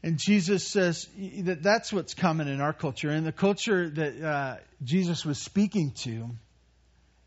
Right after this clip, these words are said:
they, uh, made these oaths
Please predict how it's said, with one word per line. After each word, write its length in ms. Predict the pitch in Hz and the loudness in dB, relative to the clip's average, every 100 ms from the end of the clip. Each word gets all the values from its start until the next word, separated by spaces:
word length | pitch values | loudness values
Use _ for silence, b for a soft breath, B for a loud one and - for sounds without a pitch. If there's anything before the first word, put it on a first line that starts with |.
| - 127 | -12 -6
they, 680 | 123 143 147 165 170 165 - | -2 2 4 4 2 0 -6
uh, 160 | 139 | -6
made 360 | 135 147 160 139 | -2 2 2 2
these 280 | 151 139 - 156 | 0 -2 -4 0
oaths 560 | 160 - - - - | 0 0 -8 -12 -12